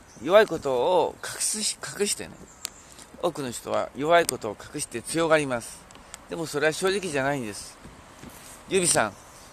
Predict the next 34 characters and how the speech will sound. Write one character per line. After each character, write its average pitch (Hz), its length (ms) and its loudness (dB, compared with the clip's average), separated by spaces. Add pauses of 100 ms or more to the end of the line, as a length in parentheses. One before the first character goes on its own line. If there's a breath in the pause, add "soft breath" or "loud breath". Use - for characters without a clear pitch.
(160)
え 110 140 -8
ー、 - 20 -8
正 185 160 2
直 180 260 -2
に 135 200 -4
自 113 140 -8
分 170 180 -4
の 170 300 2
弱 175 220 2
さ 135 140 -2
を 113 80 -2
認 120 180 -4
め 156 80 0
ま 156 140 -2
し 147 140 -2
ょ 104 140 -2 (360)
う。 - 40 -6
ね。 151 100 -10 (520)
あ 143 120 6
あ、 160 80 8
私 156 320 -2
は 160 80 6
弱 160 240 4
い 190 80 -2
ん 143 60 -6
だ。 104 80 -10 (1160 loud breath)
あ 143 100 4
あ、 151 40 8
私 156 300 2
は 156 80 6
弱 160 260 6
い 170 40 2
ん 147 60 0
だ。 113 120 -6